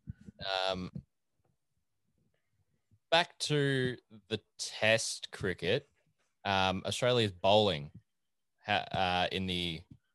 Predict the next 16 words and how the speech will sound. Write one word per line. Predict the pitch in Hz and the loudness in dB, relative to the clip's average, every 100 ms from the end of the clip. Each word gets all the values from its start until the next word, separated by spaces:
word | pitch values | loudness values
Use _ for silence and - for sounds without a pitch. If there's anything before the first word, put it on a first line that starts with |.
| _ _ - | _ _ -2
opening | 98 - 92 | -2 0 -2
innings. | 87 85 78 73 - _ - _ | 0 -2 -4 -10 -16 _ -20 _
Obviously, | 90 90 87 87 | -10 -8 -6 -4
we | 85 | -2
had | 87 87 73 | -2 -2 -2
Hazlewood | 92 95 95 85 | -2 -2 -4 -6
go | 87 | -6
for | 82 | -6
five. | 82 - 82 87 90 95 _ _ _ _ _ _ _ _ _ _ _ _ _ _ 82 | -12 -8 0 0 0 -4 _ _ _ _ _ _ _ _ _ _ _ _ _ _ -6
Um, | 80 78 78 78 78 69 _ _ _ _ _ _ _ - _ _ _ _ _ _ _ _ - | -2 -2 -2 -4 -8 -12 _ _ _ _ _ _ _ -20 _ _ _ _ _ _ _ _ -6
Cummins | 101 95 85 | -2 -2 -4
and | 80 | -8
Stark | - 98 95 87 | 0 2 2 -2
with | - | -8
two | - 101 | -4 -2
each, | 98 90 - | 0 -2 -8